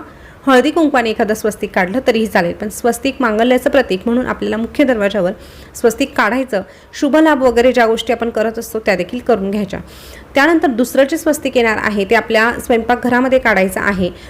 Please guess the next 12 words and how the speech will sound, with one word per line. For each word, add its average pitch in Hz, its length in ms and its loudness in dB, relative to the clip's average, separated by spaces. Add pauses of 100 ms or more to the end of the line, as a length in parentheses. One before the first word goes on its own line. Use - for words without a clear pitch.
(180)
पौर्णिमा 247 420 4
तिथी 220 260 0
ही 226 160 0
अन्नपूर्णा 247 520 0
मातेला 226 380 0
देखील 247 260 2
समर्पित 247 440 0
आहे, 196 280 0
त्यामुळे 226 300 0
अन्नपूर्णा 247 580 0
मातेच्या 208 420 0
आशीर्वादाने 220 720 0